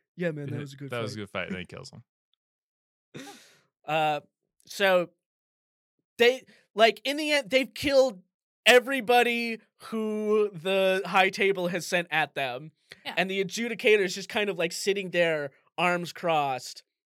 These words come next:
Speaker 1: and is like,
Speaker 3: It
Speaker 1: "Fine, I guess you guys win."
Speaker 2: Yeah.
Speaker 1: And
Speaker 3: Ooh.
Speaker 1: she,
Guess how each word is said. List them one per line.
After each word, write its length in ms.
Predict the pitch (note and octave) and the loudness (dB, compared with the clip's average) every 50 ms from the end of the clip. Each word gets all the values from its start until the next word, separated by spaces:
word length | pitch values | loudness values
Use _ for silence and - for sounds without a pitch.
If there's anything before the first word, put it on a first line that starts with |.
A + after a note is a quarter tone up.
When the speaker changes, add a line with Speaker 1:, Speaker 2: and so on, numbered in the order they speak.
| _ _ _ _ _ _ - | _ _ _ _ _ _ -4
Speaker 1:
and 460 | D3+ D3+ D3+ D3 C#3+ C#3+ C#3+ C#3 C3+ _ - | -2 -2 -2 -2 -4 -6 -10 -12 -16 _ -10
is 160 | D3+ D3 C3+ | -10 -8 -4
like, 240 | D#3 D3 C#3+ C#3 C3 G3+ | -2 -2 -2 -2 -4 -6
Speaker 3:
It 220 | G3 F#3+ - _ _ _ _ _ _ _ _ _ _ - - - - | -8 -8 -10 _ _ _ _ _ _ _ _ _ _ -20 -10 -2 2
Speaker 1:
"Fine, 540 | A3+ A3+ A#3 A3+ A3+ A#3 A#3 A#3 A#3 A3+ A#3 A#3 - - | 4 6 6 8 8 8 6 6 4 2 0 -2 -2 0
I 160 | E3+ F3+ F3 | 2 2 2
guess 420 | E3 - F#3 F#3+ G3+ G3 - - | 2 2 2 2 2 2 -2 -6
you 160 | E3 F3 F#3+ F3 | -8 -8 -6 -2
guys 420 | F#3 F3+ F3+ F3+ F3 E3+ E3+ - | 2 2 4 4 2 0 -2 -6
win." 500 | D3+ D3 C#3+ A#2+ G#2+ A#2 D#3+ E3+ F3 E3+ - _ _ _ _ - | -10 -8 -8 -8 -10 -12 -16 -16 -16 -18 -18 _ _ _ _ -12
Speaker 2:
Yeah. 320 | A2+ A2+ G#2+ F2+ E2 - | -8 -6 -6 -6 -4 -2
Speaker 1:
And 400 | D3+ D#3 E3 E3 D#3 D#3 D3+ D3+ | 2 2 4 4 2 2 0 -2
Speaker 3:
Ooh. 140 | D#3 F3+ G#3 F#3 - _ _ _ _ _ _ _ _ _ _ _ _ - | -4 -8 -12 -14 -18 _ _ _ _ _ _ _ _ _ _ _ _ -16
Speaker 1:
she, 580 | - - - F3+ F#3 F#3+ G3 G3+ G#3 G#3 G3+ | -14 -8 -4 -2 -2 0 0 2 2 2 0